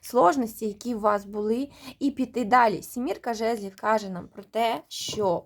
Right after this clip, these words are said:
ви зможете подолати такі висоти, які раніше не могли.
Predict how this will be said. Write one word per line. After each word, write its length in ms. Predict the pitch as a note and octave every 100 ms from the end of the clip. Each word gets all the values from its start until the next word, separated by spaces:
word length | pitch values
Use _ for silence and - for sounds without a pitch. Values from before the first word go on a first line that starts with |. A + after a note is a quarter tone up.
| -
ви 360 | G3 G#3+ A3+ -
зможете 840 | G#3 G3+ G3 F3 G3+ - - - - - -
подолати 640 | A3+ A3 A#3 G#3 E3+ F#3
такі 360 | F3 G#3 - C4+
висоти, 640 | F4+ - - F#3+ F#3 - - -
які 240 | A3 A3 A#3
раніше 480 | A3+ A3 C4 - G#3+
не 160 | G#3
могли. 480 | G#3 G3+ G3 G#3